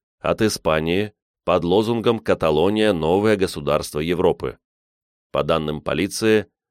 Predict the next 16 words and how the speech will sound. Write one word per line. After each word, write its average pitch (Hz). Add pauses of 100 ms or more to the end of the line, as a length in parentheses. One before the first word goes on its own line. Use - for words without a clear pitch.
(160)
в 73
акции 127
приняли 107
участие 98
около 95
полутора 92
миллиона 73
человек. 80 (1120)
Две 101
тысячи 139
семнадцатый 90
год. 82 (540)
Семнадцатое 104
августа. 69 (920)
В 76
Барселоне 90